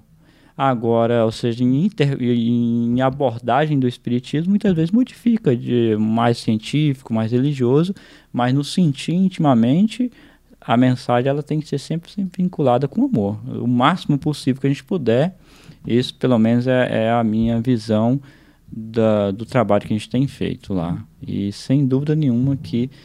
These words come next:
pelo menos nos trabalhos que a gente verifica em que o trabalho é feito mais com carinho, com dedicação, com disciplina, tudo isso que é, é, ou seja, a manifestação do amor,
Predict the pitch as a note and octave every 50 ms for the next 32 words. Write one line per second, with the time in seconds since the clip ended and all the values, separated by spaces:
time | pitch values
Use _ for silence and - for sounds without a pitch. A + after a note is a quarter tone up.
0 | - - - - - - - A2+ A2 A2 G#2+ G#2 G#2+ A2+ A#2 A#2+ A2+ A#2 A2+ A2
1 | - - A#2 G#2 G#2 G#2+ G#2 - - - A2 G#2 - A2 A2+ G#2+ G#2+ G2+ - -
2 | - G#2+ G#2 - - A2 G#2 G2+ G2 - - - G#2+ G2+ G2+ G2+ G2 G2 G2+ G#2
3 | - - - B2 G#2+ F#2+ F#2+ G#2+ G#2+ G#2 G2+ G2 - - - G#2+ G2+ - A2 G#2+
4 | G#2 G#2 G2+ - - G#2 - - G2 F2+ F#2 G2+ A2+ B2+ C3 C3 C3 B2+ B2 A2+
5 | A2 - - A2 G#2+ G#2 G2+ G2 - - - F#2+ F#2 - - - - - A#2 A#2+
6 | B2 B2 A#2+ A#2+ A2+ A2+ - - - - _ - A2 G#2+ - - - - - -
7 | _ - A#2+ A#2+ B2 B2+ B2+ B2 A#2+ A#2+ A2+ A2+ - - - - _ _ - -
8 | C3+ C3 B2+ B2+ B2 - - - - A2+ A2+ A2 G#2 G2+ F#2+ G2 G2+ G#2 - -
9 | - G2 G2 G2 F#2+ F#2+ - G#2 G2+ G2 - - G#2 G2+ G2+ G2+ G2+ G2+ G2 -
10 | - G#2 G2 - - G2+ G2+ G2 G#2+ G#2 G2+ G2+ A2+ A2+ A2 G#2+ G#2 G#2+ A2+ B2
11 | C3+ C#3+ C#3+